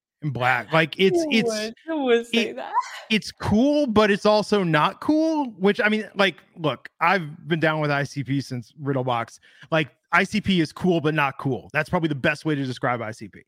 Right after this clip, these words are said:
Speaker 1: And,
Speaker 2: Okay.
Speaker 1: um, I think that, yes, this very much had the Juggalo spirit. And I just don't get how, I don't get how the mask plays in, because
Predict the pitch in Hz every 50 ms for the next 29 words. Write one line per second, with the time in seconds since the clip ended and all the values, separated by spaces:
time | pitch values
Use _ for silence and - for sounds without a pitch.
0 | _ _ _ - - - - - - 180 180 180 175 170 165 - 131 - 156 151
1 | 156 151 151 147 143 139 143 139 - 160 135 - 196 156 - _ 151 156 147 127
2 | 143 151 135 120 - - 147 143 135 135 160 165 156 151 147 - 160 156 139 139
3 | 117 147 151 139 131 135 139 127 123 - - - 151 143 139 131 120 120 120 -
4 | _ _ _ _ _ _ _ _ _ _ _ _ 185 202 214 208 202 202 240 233
5 | 294 254 - 302 294 247 - 247 254 233 190 180 185 196 202 202 196 180 208 233
6 | 262 277 - - 277 247 226 220 226 240 208 190 185 180 185 190 190 196 226 247
7 | - - - - - - - _ _ _ _ _ _ _ _ _ _ _ - -
8 | 190 196 196 196 185 160 147 175 185 202 220 208 233 240 262 269 247 - -